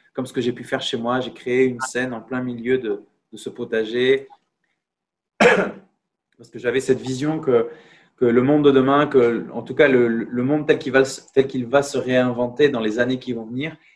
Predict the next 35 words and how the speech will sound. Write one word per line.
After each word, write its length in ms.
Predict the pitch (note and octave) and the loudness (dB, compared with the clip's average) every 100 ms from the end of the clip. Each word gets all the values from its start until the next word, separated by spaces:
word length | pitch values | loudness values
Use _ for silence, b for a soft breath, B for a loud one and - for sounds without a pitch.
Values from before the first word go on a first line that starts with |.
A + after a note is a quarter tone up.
| b | b
il 60 | - | -12
sera 160 | - A#2+ | -8 -6
forcément 400 | C3 - C#3 C3 | -6 -4 -2 0
en 60 | |
lien 140 | B2 B2+ | 2 0
avec 200 | A2+ A#2 | -2 -8
la 80 | |
nature. 320 | A2 - - - _ _ | -12 -12 -14 -16 _ _
Je 80 | _ | _
crois 120 | A#2 | -16
qu'on 80 | A2+ | -14
n'a 100 | A2 | -14
plus 160 | - B2+ | -14 -16
le 40 | |
choix. 400 | A#2+ - C3+ - _ _ _ _ _ - | -12 -6 -6 -8 _ _ _ _ _ -2
Et, 240 | A#2+ C3 | 4 6
euh, 160 | A#2 A#2 | 4 2
donc, 180 | A#2+ B2 | -4 -8
je 100 | A#2 | -6
m'ét-, 240 | A#2 - | -8 -8
je 120 | A2+ | -10
m'étais 160 | A#2 C3+ | -2 2
amusé 380 | C3 C3 C#3 D3+ | 2 2 4 4
à 60 | |
imaginer 440 | B2 A2+ A2+ A#2+ B2+ | 4 0 -2 -4 -6
effectivement 460 | C3+ - - A#2+ | -6 -10 -14 -12
des 140 | A#2+ G#2+ | -10 -10
tournées 320 | B2+ A#2 B2 | -14 -12 -10
un 60 | A#2+ | -10
petit 180 | - - | -12 -16
peu 100 | A#2 | -12
particulières 720 | A2 - _ G2+ A2 A#2 G#2+ | -12 -14 _ -8 -2 -2 -2
où 100 | G#2 | -10
j'irais 340 | G2 G#2+ A2+ | -10 -6 -4
jouer 540 | G#2+ G#2+ A2+ A#2 G#2+ | -4 -2 0 2 0